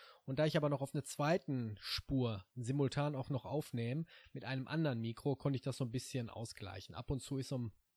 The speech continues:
meine Spur ein bisschen übersteuert, aber ich merk grad, dass meine Technik hier so ein bisschen an die Grenzen kommt. Das heißt, ich muss da auch mal ein bisschen zusehen, dass ich da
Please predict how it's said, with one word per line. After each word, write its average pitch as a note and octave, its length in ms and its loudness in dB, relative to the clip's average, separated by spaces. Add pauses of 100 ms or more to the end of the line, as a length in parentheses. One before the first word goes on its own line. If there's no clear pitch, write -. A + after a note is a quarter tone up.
meine B2+ 260 0
Spur - 240 -2
ein B2+ 60 0
bisschen C3 220 -4
übersteuert, B2+ 580 -2
aber A#2 320 -8 (480)
ich A#2 120 -2
merk D3 220 6
grad, D#3 180 2
dass - 120 -6
meine C#3 220 2
Technik C#3 320 0
hier C#3 100 2
so C3 80 4
ein A#2+ 40 0
bisschen B2+ 200 -2
an A#2 80 -4
die A#2 100 -2
Grenzen A2+ 340 -4
kommt. G#2 200 -8
Das - 140 -8
heißt, A#2+ 160 -4
ich - 100 -10
muss B2 160 -4
da B2+ 140 -2
auch A2+ 140 -4
mal B2 100 2
ein A#2+ 60 -2
bisschen B2 260 -4
zusehen, B2+ 440 0
dass A2+ 140 -2
ich A2 140 -4
da B2+ 240 0